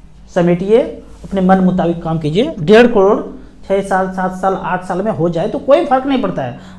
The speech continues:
आपको मन मुताबिक काम करना है, ये ज़्यादा मायने रखता है। आगे है, ये सर portfolio review कर दीजिए। Quant small cap में पचास हजार लमसम, चार हजार का एसआईपी, बेहतरीन fund।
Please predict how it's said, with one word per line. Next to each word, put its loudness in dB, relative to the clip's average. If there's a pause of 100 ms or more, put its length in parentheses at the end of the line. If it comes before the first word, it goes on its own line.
(120)
आपको 4
मन 8
मुताबिक 4
काम 2
करना 4
है, 0
ये 6
ज़्यादा 6
मायने 2
रखता -4
है। -14 (600)
आगे 8
है, 10
ये 6
सर 4
portfolio 6
review 6
कर 6
दीजिए। 2 (580)
Quant 8
small 8
cap 6
में 2 (280)
पचास 8
हजार 8
लमसम, 6 (200)
चार 10
हजार 8
का 6
एसआईपी, 6
बेहतरीन 6
fund। 4